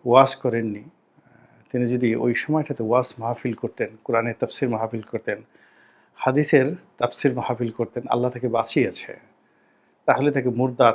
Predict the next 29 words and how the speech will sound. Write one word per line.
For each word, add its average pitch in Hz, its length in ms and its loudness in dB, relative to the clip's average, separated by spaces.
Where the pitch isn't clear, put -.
কাফের 135 440 2
এই - 160 -20
সমস্ত 135 360 -4
ঘোষণা 117 440 -2
করে 117 240 -6
তার 113 220 -2
ফাঁসির 135 380 0
দাবিতে 117 420 0
লক্ষ 123 420 0
লক্ষ 156 360 2
মুমিন 123 340 4
এবং 127 240 0
মুত্তাকি 107 520 -4
তৌহিদে 127 340 6
জনতা 110 460 -2
নেমে 110 260 -4
যেত। 95 340 -16
এবং 127 220 -4
এই 151 140 4
যে 170 240 0
শেখ - 220 -6
হাসিনার 120 420 -4
পতনের 110 360 -8
পর 104 200 -4
যে 127 140 2
অবস্থা 143 480 6
তৈরি 120 320 2
হয়েছে, 113 480 4
তাতে 135 500 2